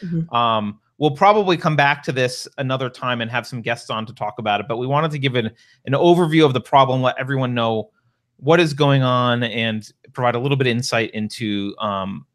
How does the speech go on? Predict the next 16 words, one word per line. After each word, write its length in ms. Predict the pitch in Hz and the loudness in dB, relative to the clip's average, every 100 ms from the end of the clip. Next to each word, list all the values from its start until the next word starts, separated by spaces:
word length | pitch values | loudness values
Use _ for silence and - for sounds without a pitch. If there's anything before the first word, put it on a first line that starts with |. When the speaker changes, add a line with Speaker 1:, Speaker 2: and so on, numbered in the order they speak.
| 107 | -12
Speaker 2:
the, 400 | 107 101 95 95 - | -6 -6 -4 -8 -10
the 80 | 104 | -12
stuff 260 | - - | -12 -10
you'll 100 | 113 | -8
be 100 | 104 | -8
hearing 240 | 104 98 95 | -8 -8 -6
about 200 | 92 - | -8 -6
Title 200 | 92 92 | -8 -8
nine 260 | 92 92 - | -10 -14 -16
in 80 | |
the 80 | 95 | -14
next, 360 | 92 - - 98 | -14 -16 -16 -10
uh, 180 | 90 87 _ _ _ _ _ _ _ _ _ _ - - - - | -10 -12 _ _ _ _ _ _ _ _ _ _ -8 -8 -12 -12
the 60 | |
next 200 | 95 - | -10 -10
few, 320 | - 98 92 | -8 -6 -6